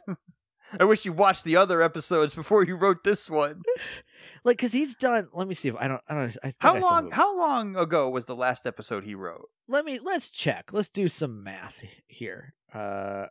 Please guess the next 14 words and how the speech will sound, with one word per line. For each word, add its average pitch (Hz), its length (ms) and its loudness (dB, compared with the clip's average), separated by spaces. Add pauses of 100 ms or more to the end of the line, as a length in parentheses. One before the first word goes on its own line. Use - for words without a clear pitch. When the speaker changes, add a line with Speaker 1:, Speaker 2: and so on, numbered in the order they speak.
Speaker 2:
all 127 120 -2
right. 95 260 -8
So 117 460 -4
the 117 100 -6
last, 143 640 -4 (1300)
he 117 140 -6
wrote 190 220 0
Two 220 160 0
Fallen 190 300 -2
Foes. 120 500 -2 (240)
Okay, 123 180 -2
episode 147 300 0
thirty. 107 380 -4 (140)
Speaker 1:
Yeah. 113 240 -10